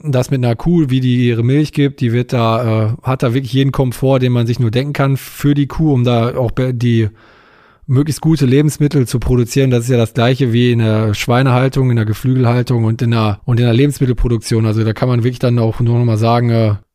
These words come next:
man sucht den, man soll den persönlichen Kontakt suchen und da auf die Leute zugehen, um, äh,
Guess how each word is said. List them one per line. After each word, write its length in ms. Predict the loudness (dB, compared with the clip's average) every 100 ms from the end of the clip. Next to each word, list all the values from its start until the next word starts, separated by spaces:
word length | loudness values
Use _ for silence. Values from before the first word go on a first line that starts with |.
| _ _
man 240 | -6 -2 -2
sucht 300 | -2 -4 -2
den, 240 | 0 0
man 240 | 0 0
soll 200 | 0 0
den 240 | 0 0 0
persönlichen 460 | -2 0 0 -2
Kontakt 440 | -2 -2 -2 -6 -2
suchen 340 | -2 0 0
und 180 | 0 0
da 80 | -2
auf 120 | -2
die 100 | -2
Leute 240 | -2 -2
zugehen, 600 | -4 -2 0 2 2 0 -6 _ -20 -20 _ -8
um, 260 | -2 0
äh, 340 | 2 2 0